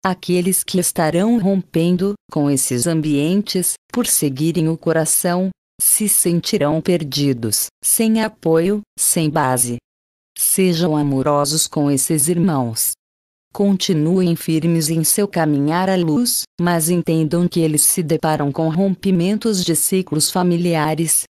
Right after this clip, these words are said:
sociais, que criaram fortes vínculos kármicos, que os limitou à consciência. A verdade os causa dor. Não há retrocessos mais, meus filhos. A luz está muito forte.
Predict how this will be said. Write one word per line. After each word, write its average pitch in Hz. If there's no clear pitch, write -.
sociais, 143
que 185
criaram 143
fortes 180
vínculos 202
kármicos, 127
que -
os 165
limitou 208
à 190
consciência. 147
A 165
verdade 170
os -
causa 214
dor. 120
Não 175
há 160
retrocessos 151
mais, 143
meus 180
filhos. 117
A 180
luz 185
está 170
muito 175
forte. 135